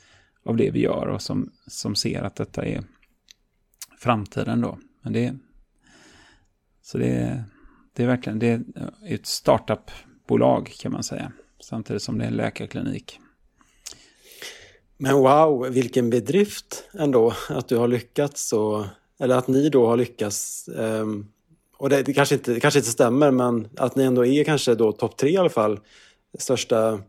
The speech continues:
Speaker 2: verksamheten inom, eh, funktionsmedicin, eventuellt i världen. Ehm, men jag, jag, jag tycker i alla fall att du gör ett fantastiskt arbete och jag är jättetacksam för att du tog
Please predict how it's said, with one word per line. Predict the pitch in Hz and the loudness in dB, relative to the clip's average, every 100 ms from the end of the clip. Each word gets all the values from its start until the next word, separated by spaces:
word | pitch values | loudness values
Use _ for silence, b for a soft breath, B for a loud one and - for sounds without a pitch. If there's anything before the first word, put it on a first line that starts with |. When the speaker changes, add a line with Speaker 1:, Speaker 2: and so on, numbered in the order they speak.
| _ | _
Speaker 2:
verksamheten | 180 170 117 120 - 120 110 - 120 | -20 -8 -2 -2 -2 -4 -4 -2 -2
inom, | 113 135 151 139 | 0 0 0 2
eh, | 127 120 | 2 2
funktionsmedicin, | - 120 131 110 120 110 120 113 110 - - - - | 0 -2 -2 -2 -4 -4 -2 -2 -6 -10 -20 -18 -4
eventuellt | 135 135 131 127 104 | 0 2 2 2 2
i | |
världen. | 120 110 104 151 165 b b b b b b b _ | 0 2 0 -2 -4 b b b b b b b _
Ehm, | - 113 117 120 120 120 - - - _ _ 143 | -4 0 2 2 0 -4 -10 -16 -20 _ _ 2
men | 156 | 6
jag, | 156 160 | 8 8
jag, | 160 156 | 6 6
jag | 143 | 2
tycker | 123 156 | 4 6
i | |
alla | 147 | 6
fall | |
att | 139 | 4
du | 143 | 4
gör | 139 | 6
ett | 127 | 4
fantastiskt | - 143 131 127 - 120 139 | 2 -4 -2 -4 -2 0 2
arbete | 123 113 110 - - 135 | 2 2 0 -2 0 4
och | 117 | 6
jag | 120 | 6
är | 120 | 4
jättetacksam | 123 131 - - 117 120 - 156 | 0 -2 -4 -6 -6 -8 -6 -4
för | 127 | 0
att | 113 - | -2 0
du | 113 110 110 | 0 2 0
tog | - 120 104 104 | -4 -6 -6 -10